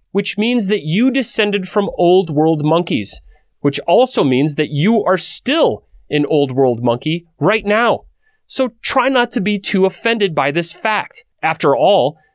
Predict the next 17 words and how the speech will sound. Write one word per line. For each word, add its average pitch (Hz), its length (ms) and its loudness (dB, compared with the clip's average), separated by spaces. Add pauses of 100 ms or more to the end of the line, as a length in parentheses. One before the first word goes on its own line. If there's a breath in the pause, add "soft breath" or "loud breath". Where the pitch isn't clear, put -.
there's 247 180 0
nothing 262 260 2
wrong 208 360 4
with 208 220 0
being 214 360 0
a 214 40 2
monkey. 214 460 -2 (500)
The 220 100 2
long 285 280 2
list 226 220 0
of 151 120 -4
clades 165 300 0
above 123 340 0
describe 190 500 -2
what 170 240 0
you 214 180 0
are 220 320 2